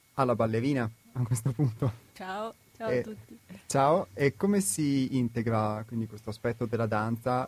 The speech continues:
Speaker 1: rispetto anche a, agli interventi musicali e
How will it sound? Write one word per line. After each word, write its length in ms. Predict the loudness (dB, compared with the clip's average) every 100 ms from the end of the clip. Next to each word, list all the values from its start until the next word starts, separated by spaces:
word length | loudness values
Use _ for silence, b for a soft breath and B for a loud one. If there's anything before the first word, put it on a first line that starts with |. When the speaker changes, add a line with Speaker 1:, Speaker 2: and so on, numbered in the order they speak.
| -6
Speaker 1:
rispetto 560 | -8 -8 -4 -4 0 -2
anche 340 | 0 -4 -4
a, 200 | -4 -4 -10 -18 -20 -20 -20 _ _ _
agli 160 | -12 -10
interventi 480 | -6 -4 -4 -2
musicali 720 | -2 -2 -4 -4 -2 -2 -2 -4
e 160 | -6